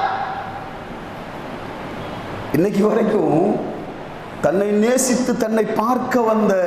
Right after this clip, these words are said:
அந்த அப்பாவி மக்கள் கொல்லப்பட்ட, பாதிக்கப்பட்ட அந்த அப்பாவி மக்களுக்காக வேண்டி இன்றைக்கு வரை ஒரு இரங்கலை கூட, ஒரு வருத்தத்தை கூட தெரிவிக்காத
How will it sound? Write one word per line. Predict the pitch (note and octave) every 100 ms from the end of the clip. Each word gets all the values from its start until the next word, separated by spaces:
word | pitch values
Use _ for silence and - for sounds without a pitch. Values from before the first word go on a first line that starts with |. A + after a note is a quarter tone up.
| E3 C#3 - - - - - - -
அந்த | E3+
அப்பாவி | D#3+ F#3 - - B3+ A3
மக்கள் | G3+ G#3 G#3 F#3+
கொல்லப்பட்ட, | F#3 G3+ A3 A3 F3 - F#3
பாதிக்கப்பட்ட | F3 A3 G#3+ - F#3+ F3+ F#3
அந்த | F3
அப்பாவி | D3+ - A3 G#3+
மக்களுக்காக | - E3+ F3+ F3 - E3+ E3
வேண்டி | D#3+ E3 D#3 C#3+ D3+
இன்றைக்கு | F3 D#4+ - - G3+ A3
வரை | G#3+ A3+ A3+
ஒரு | E3 E3+
இரங்கலை | D3 D#3 F#3 G3+ F#3+ F3+ E3+
கூட, | D#3+ E3 G3
ஒரு | D#3+ D3 D3
வருத்தத்தை | - G#3 - - E3+ D#3+
கூட | F3+ F#3 F3+
தெரிவிக்காத | F#3 D#3 D#3 D#3 D#3+ D3 C#3+ C#3